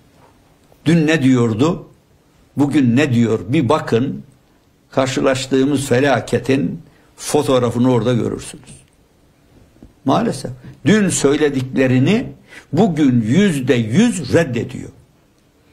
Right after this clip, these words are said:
Değil devletin başına iki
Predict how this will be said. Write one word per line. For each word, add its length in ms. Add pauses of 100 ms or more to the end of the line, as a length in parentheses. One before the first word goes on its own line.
(480)
Değil 480
devletin 580
başına 640
iki 500